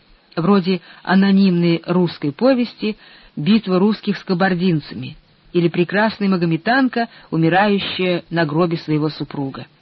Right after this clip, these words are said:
Немало труда потратил Белинский, безжалостно изгоняя из литературы произведения толкучего рынка.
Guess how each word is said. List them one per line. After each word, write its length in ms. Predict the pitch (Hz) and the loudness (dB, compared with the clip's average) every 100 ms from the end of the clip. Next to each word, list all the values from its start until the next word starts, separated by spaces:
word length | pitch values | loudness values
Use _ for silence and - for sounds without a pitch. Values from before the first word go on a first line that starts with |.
| _ _ _ _ _ _ _ _ _ _ - | _ _ _ _ _ _ _ _ _ _ -4
Немало 400 | 180 185 214 208 | 0 2 2 0
труда 340 | 185 185 208 | 0 0 0
потратил 480 | 220 143 156 147 156 | 0 -2 -2 -4 -2
Белинский, 680 | 143 147 165 196 - 143 135 - - - - | -2 0 0 -2 -6 -8 -8 -14 -20 -18 -4
безжалостно 680 | 151 160 175 185 190 180 175 | 0 2 2 2 0 0 -2
изгоняя 420 | 165 165 165 175 | 0 0 2 0
из 80 | 156 | 0
литературы 640 | 156 151 156 147 196 196 | -4 -2 -4 -2 0 0
произведения 720 | 156 170 143 151 139 175 175 | 0 -2 0 -2 0 0 0
толкучего 600 | 156 151 147 160 - 151 151 | -2 -2 -2 -6 -4 -4 -2
рынка. 420 | 139 139 - | -2 -4 -8